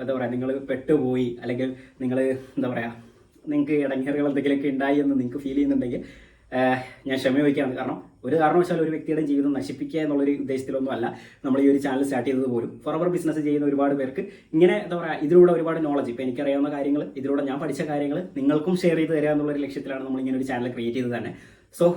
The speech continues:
ഏഹ്, അത് ഒരുപാട് പേർക്ക് ഉപകാരപ്പെടുന്നുണ്ടെന്ന് അറിയാൻ കഴിഞ്ഞു. അതുപോലെ തന്നെ വലി-, വലിയൊരു സന്തോഷം, സന്തോഷകരമായ ഒരു കാര്യം എനിക്ക് അറിയിക്കാനുള്ളത് നമ്മുടെ ഈ ഒരു ചാനൽ ടെൻ കെ സബ്സ്ക്രൈബേഴ്സ് കംപ്ലീറ്റ് ആയിരിക്കുകയാണ്. അതിൽ വലിയൊരു സന്തോഷമുണ്ട്. ഇത്രയും നാൾ കൂടെ നിന്നവർക്കും എല്ലാ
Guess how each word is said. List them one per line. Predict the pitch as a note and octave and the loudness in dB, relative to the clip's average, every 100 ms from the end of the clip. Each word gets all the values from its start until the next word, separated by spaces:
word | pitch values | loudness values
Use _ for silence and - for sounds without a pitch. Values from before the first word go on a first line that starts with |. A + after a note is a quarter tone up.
| - | 0
ഏഹ്, | C3 C3 | 0 0
അത് | C#3+ | 2
ഒരുപാട് | C#3+ D#3+ F3+ | 2 6 8
പേർക്ക് | F3+ D#3+ | 6 4
ഉപകാരപ്പെടുന്നുണ്ടെന്ന് | E3 F3+ E3+ F3 F#3+ F3+ F3+ - | 2 2 2 0 2 0 -2 -4
അറിയാൻ | C#3+ C#3+ | -4 -2
കഴിഞ്ഞു. | C3+ E3+ B2+ | -2 -4 -4
അതുപോലെ | C#3 D3+ | -2 0
തന്നെ | D3+ D3 | 0 -2
വലി-, | D3 C3+ | -2 -2
വലിയൊരു | C#3+ C#3+ C#3 | -2 -2 -4
സന്തോഷം, | C3 C3+ - D#3 D3+ C#3+ C#3 | -4 -4 -4 -6 -6 -8 -6
സന്തോഷകരമായ | C#3+ C#3+ D3 D3 C#3+ | -4 -4 -2 -2 0
ഒരു | |
കാര്യം | C#3 C3+ | -2 -2
എനിക്ക് | B2+ C#3 | -2 -2
അറിയിക്കാനുള്ളത് | B2+ B2+ B2+ A#2 F#2+ - - | -2 -2 -2 -4 -6 -10 -8
നമ്മുടെ | B2+ B2+ C3+ C3+ | -2 0 0 -2
ഈ | C3 | -2
ഒരു | C3 C3 | -2 -2
ചാനൽ | B2 C3 - | -4 -6 -4
ടെൻ | A#2+ C#3 C#3+ | -4 -2 -4
കെ | C#3 | -4
സബ്സ്ക്രൈബേഴ്സ് | C3+ - B2 B2+ - A#2+ | -6 -6 -6 -4 -6 -6
കംപ്ലീറ്റ് | A#2 A#2+ A#2 | -4 -2 -2
ആയിരിക്കുകയാണ്. | A#2 C3+ A#2 - A2+ | -2 -4 -6 -8 -10
അതിൽ | C3+ | -4
വലിയൊരു | B2+ D3 D3 | 0 0 0
സന്തോഷമുണ്ട്. | C3+ C3+ D3 B2 F3+ - | -2 -4 -4 -6 -8 -10
ഇത്രയും | - C#3+ D3 | 0 2 4
നാൾ | C#3+ C#3+ | 2 2
കൂടെ | C#3+ C#3+ | 2 4
നിന്നവർക്കും | C#3+ C#3+ F3+ F3+ - | 4 4 0 -4 -4
എല്ലാ | B2+ | -4